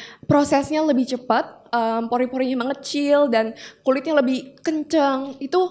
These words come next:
boleh banget dipakai, em, setiap malam ketika kita mau tidur, kita pakai,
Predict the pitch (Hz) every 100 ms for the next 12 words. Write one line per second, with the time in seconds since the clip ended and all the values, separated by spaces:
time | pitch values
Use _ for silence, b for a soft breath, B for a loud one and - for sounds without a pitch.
0 | - - _ _ 247 240 247 226 233 254
1 | 240 247 247 233 226 247 247 254 B B
2 | B B - 240 233 226 233 240 - 269
3 | 262 233 240 226 226 220 233 247 262 240
4 | 233 - 247 226 226 226 247 226 247 254
5 | 254 262 262 233 240 - 233 - _ 269
6 | 247 254 -